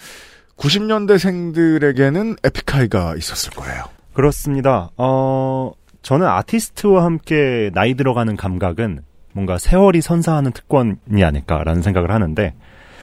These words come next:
Speaker 2: 제가 조용필 선생님 콘서트에 갔을 때 너무 행복했지만
Speaker 1: 음.
Speaker 2: 저는 이 감정은 지울 수가 없었던 게 이 중년 팬들 사이에 있는 손님이 된 느낌이었거든요.
Speaker 1: 어, 그럼요.
Speaker 2: 네, 이 오랜 유대 사이에 약간 내가 껴서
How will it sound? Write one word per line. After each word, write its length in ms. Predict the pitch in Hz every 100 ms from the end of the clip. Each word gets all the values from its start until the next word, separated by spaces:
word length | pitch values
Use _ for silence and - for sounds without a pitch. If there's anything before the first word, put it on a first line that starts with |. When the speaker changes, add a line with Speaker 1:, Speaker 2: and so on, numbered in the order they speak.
| _ _
Speaker 2:
제가 440 | 139 170 165 151 -
조용필 540 | - 127 180 233 220 208
선생님 440 | 185 170 170 160
콘서트에 440 | - 156 147 - 135
갔을 300 | 107 - 117
때 100 | 117
너무 220 | 95 160
행복했지만 680 | 143 110 92 - 101 110 67
Speaker 1:
음. 200 | 90 80 - _ _ _ _ _ _ _ _ _ _ _
Speaker 2:
저는 280 | 131 123 113
이 120 | 147
감정은 960 | - 110 110 113 107 113 107 101 92 -
지울 240 | - 107
수가 160 | - 101
없었던 360 | - 98 92
게 180 | 92 151 -
이 140 | - 117
중년 460 | - 147 185 202
팬들 360 | 185 190 190 185
사이에 380 | 165 156 143 135
있는 200 | 98 110
손님이 720 | - 190 233 226 196 156 120
된 200 | 87 85
느낌이었거든요. 640 | 76 - 80 76 73 78 143 -
Speaker 1:
어, 100 | 117
그럼요. 360 | - 107 107 90
Speaker 2:
네, 300 | 104 85 71
이 100 | 110
오랜 360 | 110 101 143 110
유대 180 | 95 120
사이에 300 | 143 135 117
약간 180 | 101 101
내가 160 | 90
껴서 400 | 90 156 156 160